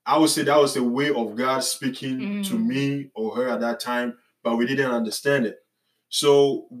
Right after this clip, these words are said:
Speaker 1: I spoke to my, uh, spiritual father, and around that time, and I guess he knew something, I don't know. But he was counseling us, but I guess he knew what he was doing. God's, God was revealing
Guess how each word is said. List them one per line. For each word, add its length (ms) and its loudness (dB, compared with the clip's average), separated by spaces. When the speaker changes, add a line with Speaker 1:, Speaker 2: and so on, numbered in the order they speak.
Speaker 1:
I 100 -4
spoke 340 2
to 100 -6
my, 260 -2
uh, 200 -2
spiritual 400 -6
father, 360 -6
and 180 -2
around 300 -6
that 160 -4
time, 360 -2
and 120 -2
I 80 -6
guess 220 -4
he 100 -6
knew 140 -4
something, 320 -10
I 100 -8
don't 140 -2
know. 220 -6
But 340 0
he 180 -6
was 220 2
counseling 580 -4
us, 240 0
but 120 -2
I 60 -4
guess 220 -2
he 80 -4
knew 160 -4
what 100 -2
he 80 -4
was 160 -4
doing. 220 -6
God's, 260 -4
God 340 -4
was 160 -4
revealing 560 -2